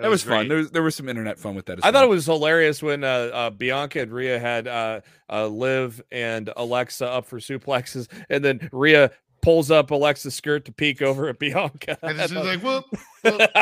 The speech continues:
Speaker 3: I thought
Speaker 2: Yeah,
Speaker 3: that
Speaker 2: that was,
Speaker 3: was
Speaker 2: uh, again, even though the match was short, it was full of fun spots. It
Speaker 1: Yes.
Speaker 2: was really,
Speaker 3: Yeah.
Speaker 2: e-, e-, everybody, uh, again, everybody had their moment. And, uh, even though it was a predictable outcome with, uh, with Bianca,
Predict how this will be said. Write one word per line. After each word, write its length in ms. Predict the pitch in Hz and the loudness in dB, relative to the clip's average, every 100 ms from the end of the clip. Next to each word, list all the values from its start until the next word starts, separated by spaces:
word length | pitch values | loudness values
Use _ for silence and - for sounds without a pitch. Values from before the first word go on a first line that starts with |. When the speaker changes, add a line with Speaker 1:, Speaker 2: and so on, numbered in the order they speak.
| 196 160 - - - | 2 -2 -10 -10 0
Speaker 3:
I 100 | - | 0
thought 160 | 170 | 2
Speaker 2:
Yeah, 100 | 190 | 0
Speaker 3:
that 40 | 196 | 0
Speaker 2:
that 80 | 247 | -2
was, 180 | 262 233 | -4 -6
Speaker 3:
was 40 | - - - | -12 -20 -12
Speaker 2:
uh, 260 | 214 208 214 | -6 -4 -4
again, 340 | 196 175 214 180 | -8 -6 -8 -6
even 320 | 185 214 202 | -8 -10 -10
though 140 | 202 | -10
the 100 | 170 | -10
match 340 | 147 143 175 175 | -10 -10 -10 -14
was 120 | 160 | -12
short, 360 | - 160 170 | -10 -8 -8
it 80 | 160 | -8
was 160 | 143 135 | -10 -10
full 280 | - 196 180 | -10 -8 -8
of 80 | |
fun 280 | - 139 147 | -8 -10 -10
spots. 540 | - - 131 110 113 127 | -14 -4 -2 0 -2 2
It 60 | |
Speaker 1:
Yes. 160 | 143 113 | 2 2
Speaker 2:
was 100 | 107 | -6
really, 300 | 101 98 98 | -6 -6 -8
Speaker 3:
Yeah. 80 | 143 | -10
Speaker 2:
e-, 140 | 143 | -10
e-, 40 | 143 | -4
everybody, 640 | 143 143 147 151 151 147 135 | -4 -4 -4 -4 -4 -6 -8
uh, 140 | 143 131 | -6 -6
again, 360 | 131 123 127 117 | -6 -4 -6 -6
everybody 460 | 127 151 139 135 113 | -12 -10 -8 -8 -6
had 260 | 117 120 | -8 -6
their 140 | 127 127 | -8 -10
moment. 560 | 120 135 123 117 117 - _ _ _ | -8 -6 -6 -8 -10 -16 _ _ _
And, 260 | 156 156 156 | -4 -4 -4
uh, 160 | 156 156 170 | -8 -10 -12
even 280 | 190 196 202 | -10 -8 -8
though 260 | 156 175 180 | -4 -4 -4
it 120 | 170 | -10
was 200 | 160 160 | -8 -8
a 60 | 156 | -8
predictable 680 | 151 127 135 - 151 156 156 | -12 -8 -10 -10 -12 -10 -10
outcome 500 | - 131 - 143 143 | -8 -10 -10 -14 -14
with, 220 | 147 120 117 | -14 -14 -10
uh, 160 | 110 | -10
with 140 | 113 107 | -10 -10
Bianca, 480 | 113 117 127 131 | -8 -6 -6 -6